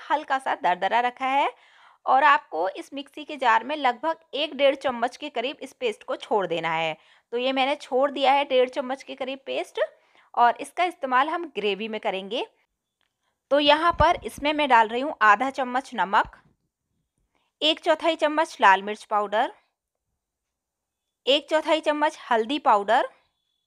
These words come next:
दो से तीन पिंच हम इसमें हींग डाल देंगे।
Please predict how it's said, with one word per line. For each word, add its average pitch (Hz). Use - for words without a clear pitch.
दो 254
से 359
तीन 285
पिंच 302
हम 247
इसमें 247
हींग 226
डाल 196
देंगे। 208